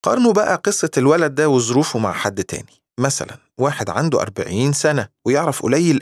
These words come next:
قوي عن البشارة، أو يمكن ما يعرفش حاجة خالص عنها طول حياته، ويمكن كمان كان عايش حياته وسط إدمان الخمر والمخدرات، وفجأة يوصل لمرحلة في حياته بيدرك فيها احتياجه للمسيح،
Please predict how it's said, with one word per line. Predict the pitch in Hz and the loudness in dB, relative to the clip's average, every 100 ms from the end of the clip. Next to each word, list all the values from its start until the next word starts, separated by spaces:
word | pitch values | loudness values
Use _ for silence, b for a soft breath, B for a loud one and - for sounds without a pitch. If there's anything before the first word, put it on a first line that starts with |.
| - | 2
قوي | 180 135 | 2 2
عن | 82 107 | 0 0
البشارة، | 113 101 107 147 165 196 - _ _ 123 | -2 -2 -4 0 0 -2 -6 _ _ 0
أو | 135 | 2
يمكن | 185 175 | 2 0
ما | 131 | 2
يعرفش | 120 120 151 - | 2 2 0 -4
حاجة | - 127 | -2 -2
خالص | 120 135 123 - | 0 0 0 -2
عنها | 110 117 | -2 -2
طول | - 113 | -2 -4
حياته، | - 139 - - - _ _ _ _ - | -4 -6 -8 -14 -20 _ _ _ _ 0
ويمكن | 127 190 180 147 | 2 2 2 0
كمان | 143 143 196 202 | 2 2 2 0
كان | - 127 | -2 0
عايش | 120 160 185 | 2 0 0
حياته | - 123 170 175 | 0 0 0 2
وسط | 143 165 - | 2 2 -2
إدمان | 120 127 143 | -2 0 0
الخمر | 127 - 135 127 | 0 -2 -2 2
والمخدرات، | 107 104 95 95 90 85 - - - _ _ _ _ _ - | 0 0 -4 -4 -4 -6 -8 -16 -20 _ _ _ _ _ -14
وفجأة | - 117 131 - - _ _ _ _ 123 | -4 -2 -2 -4 -6 _ _ _ _ -2
يوصل | 143 139 98 | 0 -2 -6
لمرحلة | 87 90 - 123 95 | -8 -8 -4 -4 -4
في | - | -4
حياته | 110 123 147 156 - _ _ _ _ | -2 0 -2 -6 -10 _ _ _ _
بيدرك | 120 143 196 131 101 | 0 2 2 0 -4
فيها | - 147 139 | -2 -2 -2
احتياجه | - - 107 110 110 | -4 -4 0 0 0
للمسيح، | 104 101 101 - 147 - - | -4 -6 -6 -6 -8 -10 -20